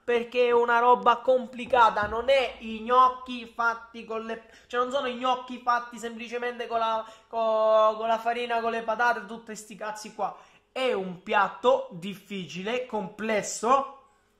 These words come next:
ok? Ci vuole tempo a farlo, però io me ne sono sbattuto il ca-, una volta l'ho fatto e poi l'ho rifatto per il canale.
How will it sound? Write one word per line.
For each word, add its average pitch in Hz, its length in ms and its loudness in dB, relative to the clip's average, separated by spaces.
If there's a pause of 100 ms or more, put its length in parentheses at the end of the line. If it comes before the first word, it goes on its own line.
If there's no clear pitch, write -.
(140)
ok? 208 680 -8
Ci - 160 -10
vuole 226 380 0
tempo 208 340 -6
a 202 60 -4
farlo, 214 680 -2 (100)
però 311 180 -2
io 294 100 -10
me 269 60 -12
ne 254 100 -10
sono 254 200 -10
sbattuto 247 520 -10
il 247 180 -10
ca-, 254 360 -2 (300)
una 277 260 -4
volta 240 300 -2
l'ho 226 120 -2
fatto 269 640 -4
e 262 120 -8
poi 330 320 0
l'ho 311 140 -2
rifatto 302 520 -2
per 285 140 -10
il 277 100 -16
canale. 190 560 -4